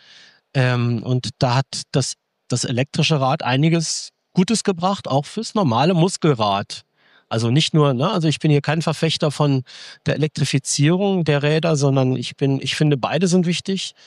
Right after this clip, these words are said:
Das Muskelrad ist, äh, an vielen Stellen das günstigere und deutlich zuverlässigere Fahrzeug, auch das nachhaltigere Fahrzeug, selbstverständlich. Das E-Bike ist für mich nicht per se nachhaltig, da gibt es durchaus kritische Punkte.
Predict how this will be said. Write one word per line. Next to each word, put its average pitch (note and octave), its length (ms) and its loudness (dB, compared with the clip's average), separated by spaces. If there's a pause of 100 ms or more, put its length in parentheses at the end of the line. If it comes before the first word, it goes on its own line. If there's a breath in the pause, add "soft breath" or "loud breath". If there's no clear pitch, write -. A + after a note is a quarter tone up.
(220 loud breath)
Das - 180 -4
Muskelrad C#3+ 600 2
ist, - 360 -4
äh, B2+ 320 -2
an B2 240 -4
vielen D#3+ 240 2
Stellen D3+ 300 0
das C3 200 -2
günstigere E3 560 2
und C#3 260 2 (180)
deutlich C#3+ 300 0
zuverlässigere E3+ 640 -2
Fahrzeug, F3+ 540 -2 (300 loud breath)
auch C3 120 0
das - 200 -2
nachhaltigere E3+ 960 0 (400 loud breath)
Fahrzeug, F3+ 520 -4
selbstverständlich. C3 920 -2 (320 loud breath)
Das C3+ 160 -2
E-Bike C#3+ 400 0
ist C#3 100 -4
für - 140 0
mich C3 240 2
nicht E3 200 2
per C#3 160 0
se C3 200 0
nachhaltig, E3 800 0
da C3+ 160 4
gibt C3+ 220 -4
es - 120 -6
durchaus C3+ 640 0 (480 soft breath)
kritische D#3+ 440 -2
Punkte. G3+ 500 -2